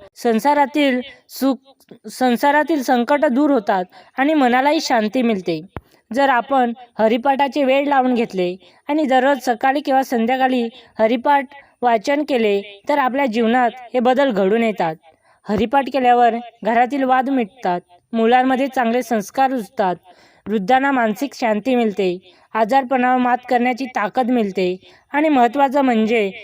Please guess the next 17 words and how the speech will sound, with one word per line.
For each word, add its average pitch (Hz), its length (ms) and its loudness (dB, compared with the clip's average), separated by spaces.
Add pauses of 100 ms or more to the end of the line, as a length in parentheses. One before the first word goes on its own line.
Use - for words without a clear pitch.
(140)
ईश्वरावरचा 262 720 2
विश्वास 233 480 0 (140)
अधिक 226 320 -2
दृढ 262 220 0
होतो. 196 420 0 (840)
म्हणूनच 294 360 2
संत 262 160 0 (140)
तुकाराम 277 340 0
महाराज 262 220 2
सांगतात, 208 480 0 (420)
"औषध 233 480 2 (320)
दारूविना 294 600 2
शरीर 269 340 0
बरे 254 240 2
होत 262 240 2
नाही, 208 360 -2 (280)
तसंच 233 420 0